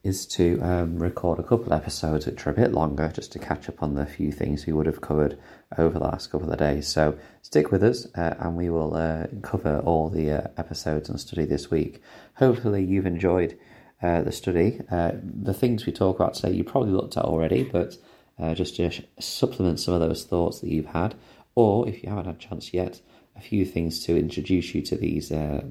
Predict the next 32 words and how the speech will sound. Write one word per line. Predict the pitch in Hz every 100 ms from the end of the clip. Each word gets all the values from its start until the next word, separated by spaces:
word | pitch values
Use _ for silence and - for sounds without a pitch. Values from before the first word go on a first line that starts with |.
| -
things | 82 80 -
to | -
discuss | - - - 80 -
and | - 80
study | - - 80 73
here. | - 104 - - - - _ _ _ _ _ _ _ - - -
So | - 95
in | 90
Second | - 101 139 117
Kings | 113 110 101
two, | - 85 71 - - - - _ -
uh, | 82 78
Elijah | 87 95 113 117 101 98
is | 85
still, | - 90 82 76 - - - _ - 87
um, | 85 78 - - -
mi-, | 87 - - _ _
on | - 78
the | 78
earth | 82 98 -
ministering, | 82 82 - 85 120 - -
uh, | - -
and | 82
Elisha | 85 85 92 - - 87 -
is | -
with | 101 104
him. | - - - - - - - _ _
Um, | 85 82 82 82 82 73 - _ _ -
but | - -
Elisha | - 85 127 139 - 92
knows | 90 104 107 - - -
that | 85 82 -